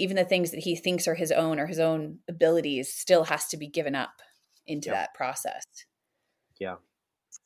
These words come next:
Speaker 1: So good. Yeah, I lo-, I love those. I've circled them as, like, the, these three things, um,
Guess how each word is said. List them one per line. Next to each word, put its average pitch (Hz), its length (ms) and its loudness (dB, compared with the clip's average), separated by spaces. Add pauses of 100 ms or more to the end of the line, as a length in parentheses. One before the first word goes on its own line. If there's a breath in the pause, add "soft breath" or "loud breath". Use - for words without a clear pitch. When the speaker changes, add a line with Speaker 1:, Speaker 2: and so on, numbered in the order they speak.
Speaker 1:
So 156 100 -6
good. 156 300 -4 (800)
Yeah, 180 260 10
I 208 100 12
lo-, 202 180 12
I 196 120 12
love 185 260 12
those. 170 380 8
I've 175 160 10
circled 175 340 8
them 165 160 6
as, 160 160 2
like, 165 180 4
the, 165 180 8
these 170 200 0
three 170 280 0
things, 156 580 4
um, 156 420 0